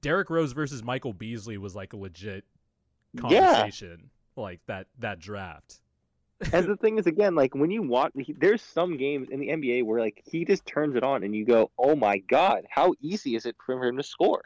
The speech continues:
Speaker 1: Mm-hmm.
Speaker 2: And then you, like, he can't do anything else. Let's be clear, he can't do anything else. But he, putting the ball in the hoop, yeah, he can do that in buckets.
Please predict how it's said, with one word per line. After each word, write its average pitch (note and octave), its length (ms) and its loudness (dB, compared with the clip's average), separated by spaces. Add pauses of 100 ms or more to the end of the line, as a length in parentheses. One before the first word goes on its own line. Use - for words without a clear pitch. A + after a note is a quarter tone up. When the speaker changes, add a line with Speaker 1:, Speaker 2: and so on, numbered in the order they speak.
(220)
Speaker 1:
Mm-hmm. A2+ 280 -14 (880)
Speaker 2:
And C3+ 120 4
then C#3+ 100 6
you, C#3+ 180 4 (100)
like, C#3 240 4
he D#3+ 180 -2
can't G3+ 180 4
do F3 120 8
anything F3 300 6
else. - 340 -2 (480)
Let's D#3 160 2
be E3+ 100 -2
clear, A2+ 240 0
he C3+ 120 -8
can't F3+ 160 -2
do - 100 -6
anything D#3+ 240 -4
else. A#2 180 -2
But C3+ 120 -2
he, C#3+ 240 -8
putting G#3 140 2
the F3 60 4
ball D#3 280 6
in D3 120 0
the A#2+ 80 2
hoop, D#3 300 4
yeah, F3 200 2
he D3 140 2
can D3+ 140 0
do C#3+ 120 4
that D#3 220 6
in A2 80 -20
buckets. - 420 0